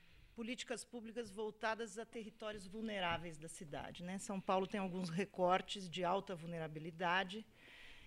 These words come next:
e o, o programa, ele não, é, não se limita a isso, mas ele tem uma vertente forte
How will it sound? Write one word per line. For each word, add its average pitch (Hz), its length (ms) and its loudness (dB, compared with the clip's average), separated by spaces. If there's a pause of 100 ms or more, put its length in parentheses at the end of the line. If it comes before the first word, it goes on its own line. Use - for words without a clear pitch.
(160)
e 196 560 2
o, 214 100 -2 (100)
o 202 60 -2
programa, 226 440 6 (100)
ele 226 220 2
não, 220 500 2
é, 175 480 0
não 220 160 0
se - 140 2
limita 233 540 6
a 185 60 8
isso, 160 360 -4
mas 175 200 -4
ele 202 200 0
tem 226 260 2
uma 240 180 8
vertente 240 480 6
forte 214 680 8